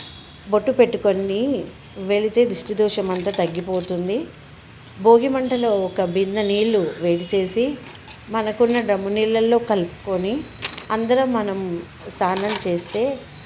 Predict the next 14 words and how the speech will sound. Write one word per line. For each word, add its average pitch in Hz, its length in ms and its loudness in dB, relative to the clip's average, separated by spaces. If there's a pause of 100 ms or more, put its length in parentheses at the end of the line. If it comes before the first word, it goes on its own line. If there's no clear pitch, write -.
(140)
మనకేవైనా 196 680 -2
గ్రహదోషాలుంటే 190 1200 -2 (420)
ఆ 190 120 -2
గ్రహదోషాలన్నీ 185 1000 0
తొలగిపోతాయి. 180 1000 -2 (1500)
ఇంకా 247 380 4
తెల్లవారి 233 640 4
మకర 196 300 0
సంక్రాంతి, 185 880 0 (140)
మకరుడి 202 680 2
సంక్రమణం 190 800 0 (580)
జరగడం 202 580 2
వల్ల 202 580 -2
ఇది 175 540 -2